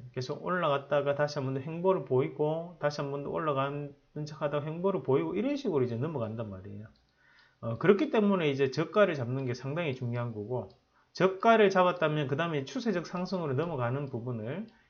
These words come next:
어, 보실 수 있는 겁니다. 어, 제가 주식을 지금까지, 어, 약 십일 년, 어, 해오면서, 아, 이제 횟수로 십 년이죠. 느꼈던 것이, 어, 우리가 이제 급등락에 대한 부분,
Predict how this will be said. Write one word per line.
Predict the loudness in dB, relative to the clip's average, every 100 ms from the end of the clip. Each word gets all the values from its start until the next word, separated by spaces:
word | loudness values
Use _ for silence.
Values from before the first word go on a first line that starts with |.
| -16
어, | -10 -10 0
보실 | 0 0
수 | -2 -2
있는 | -2 -2
겁니다. | -4 -6 -10 -12 -16 _ _ _
어, | -10 -8 -4
제가 | 0 6 6 8 6 2
주식을 | -2 0 4 8 10 10 6
지금까지, | 0 2 4 6 8 6 4 -4 -14 -20 _ -10
어, | -8 -6 -8 -2
약 | -2 -2 -6
십일 | 0 0 0 2 8
년, | 8 8
어, | 4 -14 -16 -14 -8 0
해오면서, | 2 2 0 0 0 -2 -8 _ _ -20 -16
아, | -12 -12
이제 | -6
횟수로 | -4 0 0
십 | 0 -2
년이죠. | -2 -2 -4 -8 -12 _ _ _ _ _ _ _ _ _ -20 -20 -20 -20 _ 4
느꼈던 | 6 6 4 0
것이, | 2 0 0 -2 -2 -8 -18 _ _ _ _
어, | -12 -12 -12 -10
우리가 | 2 6 6
이제 | 6
급등락에 | 2 0 4 4 4 6 6 6 6 4
대한 | 6 4 2
부분, | -2 -6 -8 -8